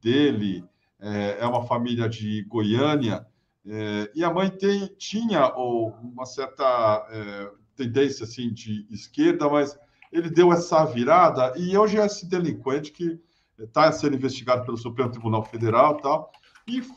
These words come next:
fala esse tipo de coisa aqui, que é uma, uma declaração abertamente racista, né? Ele comparou, é, africanos e brasileiros que votam no Lula a macacos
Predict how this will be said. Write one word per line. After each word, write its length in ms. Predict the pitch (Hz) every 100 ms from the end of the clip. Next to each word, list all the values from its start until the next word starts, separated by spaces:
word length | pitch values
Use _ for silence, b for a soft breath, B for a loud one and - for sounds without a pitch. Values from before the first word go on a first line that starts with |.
| -
fala 200 | - 202
esse 200 | 214 226
tipo 340 | 214 226 208 214
de 120 | 208
coisa 320 | - 208 208
aqui, 160 | 196 -
que 120 | 117
é 60 | 120
uma, 200 | 131 147
uma 760 | 147 139 139 139 120 107 98
declaração 560 | 98 101 113 113 160 202
abertamente 600 | 175 196 180 160 156 -
racista, 760 | 170 156 - 123 117 101 90
né? 240 | 95 98 90
Ele 100 | 92 -
comparou, 680 | 120 143 131 113 110 92 B B B B
é, 180 | 107 101
africanos 680 | 101 - 113 113 131 127 117
e 40 | 110
brasileiros 800 | 110 104 104 101 104 101 95 -
que 120 | 98
votam 360 | 113 117 113
no 80 | 107
Lula 200 | 104 101 -
a 120 | 107
macacos 1080 | 104 98 - - 156 202 - 302 - -